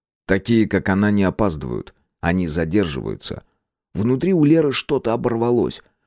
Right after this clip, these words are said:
Прыжок без парашюта закончился болезненным падением. «Я пригласила на завтрак Нату»,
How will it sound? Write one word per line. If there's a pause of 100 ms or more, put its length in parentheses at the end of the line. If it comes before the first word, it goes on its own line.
Прыжок
без
парашюта
закончился
болезненным
падением. (880)
«Я
пригласила
на
завтрак
Нату»,